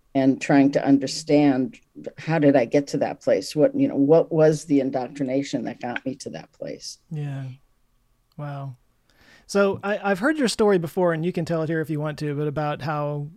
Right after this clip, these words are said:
Speaker 2: your particular group dissolved itself. You kind of voted out
Speaker 1: Yes.
Speaker 2: the leader. That sounds very unusual. <laughs>
Speaker 1: It's very unusual, yes. Um, so what happened is, after about ten years,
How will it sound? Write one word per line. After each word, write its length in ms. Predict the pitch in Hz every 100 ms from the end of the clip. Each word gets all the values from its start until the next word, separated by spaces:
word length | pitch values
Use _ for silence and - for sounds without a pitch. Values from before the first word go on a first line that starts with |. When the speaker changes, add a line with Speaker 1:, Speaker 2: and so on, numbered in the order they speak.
| _
Speaker 2:
your 440 | 160 151 165 160 156 156
particular 400 | 165 180 180 165
group 260 | 151 165 147
dissolved 380 | 165 160 160 165
itself. 440 | - 165 156 151
You 80 | 160
kind 140 | 165
of 80 | 156
voted 300 | 147 165 160
out 80 | 156
Speaker 1:
Yes. 80 | 156
Speaker 2:
the 60 | 160
leader. 380 | 151 160 165
That 140 | 160 175
sounds 220 | 208 185
very 220 | 170 175
unusual. 680 | 165 160 170 160 147 139 143 -
<laughs> 40 | - - -
Speaker 1:
It's 180 | 143 165
very 400 | 160 175 175 165
unusual, 720 | 151 139 135 123 139 117 123
yes. 520 | 156 151 127 - - -
Um, 300 | 147 147 143
so 260 | 139 - 165
what 260 | 160 180 185
happened 400 | 220 220 208 165
is, 360 | 151 143 - - 160 143 143 - 143 - _ - -
after 320 | 202 214 220
about 300 | 175 156 -
ten 260 | - 165 160
years, 640 | 160 151 135 143 -